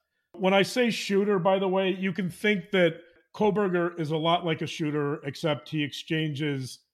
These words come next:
his gun for a knife. You know, most mass murderers use guns because they're more efficient and you can get in and out quicker, right? And, and honestly, I mean, I know this sounds grotesque. I don't mean it to,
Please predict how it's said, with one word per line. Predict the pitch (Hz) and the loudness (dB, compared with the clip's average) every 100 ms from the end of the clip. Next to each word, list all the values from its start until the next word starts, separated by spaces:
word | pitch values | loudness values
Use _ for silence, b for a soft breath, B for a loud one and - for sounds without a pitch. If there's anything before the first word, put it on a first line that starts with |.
| _ _ _ _ _ | _ _ _ _ _
his | 151 120 | -6 0
gun | 160 151 139 | 2 2 0
for | 151 | -2
a | 131 | -2
knife. | 127 113 110 - _ b b b | -2 -4 -8 -18 _ b b b
You | 196 | 2
know, | 190 | 4
most | 185 220 247 - - | 6 6 6 2 -2
mass | 190 190 185 180 | 0 2 2 2
murderers | 175 165 160 135 | 0 2 0 0
use | 156 131 127 | -2 -4 -4
guns | 160 123 110 92 - _ | -4 -4 -4 -12 -20 _
because | 165 170 147 | -4 -2 0
they're | 165 | 2
more | 175 165 | 2 2
efficient | 165 165 - 156 160 - _ _ _ - | 0 -2 0 -4 -4 -10 _ _ _ -6
and | 151 151 160 | 0 2 0
you | 170 | 0
can | 160 | 0
get | 147 160 165 | 2 2 2
in | 160 | 0
and | 151 | 2
out | 151 143 147 - | 2 2 0 -2
quicker, | - 160 151 | -2 0 0
right? | 147 151 151 | 0 2 2
And, | 160 | -2
and | 165 160 160 - _ _ - | -2 -2 -2 -6 _ _ -2
honestly, | 160 160 - 160 156 | 0 0 0 2 2
I | |
mean, | 151 151 | 2 0
I | |
know | 151 156 | 2 2
this | 147 - | 0 -2
sounds | 151 139 | -2 -2
grotesque. | 143 139 180 170 160 156 | -4 0 4 4 2 -2
I | |
don't | 143 151 | -4 -2
mean | 156 | -2
it | 156 156 | -2 -2
to, | 151 147 143 | -2 0 0